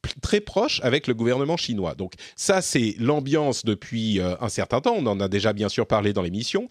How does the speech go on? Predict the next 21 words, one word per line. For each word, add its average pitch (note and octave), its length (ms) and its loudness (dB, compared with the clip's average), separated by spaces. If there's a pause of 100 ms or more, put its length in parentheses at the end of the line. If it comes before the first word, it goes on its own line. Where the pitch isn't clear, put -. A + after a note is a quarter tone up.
(320)
La D#3 160 2
semaine F#3 260 0
dernière, D#3 400 2
en C3 80 2
fin C3+ 160 0
de B2+ 60 -2
semaine A#2 240 2
dernière, C3+ 340 0
il C3 160 -2
y G#2+ 40 4
a G#2 40 4
eu F#2+ 160 -2
deux D#3+ 400 -2
annonces A2 480 -2 (320)
qui A#2+ 160 0
ont A2 100 2
été G#2+ 240 0
faites, - 480 -2
qui - 180 -8
sont C3+ 200 0
vraiment, E3+ 580 0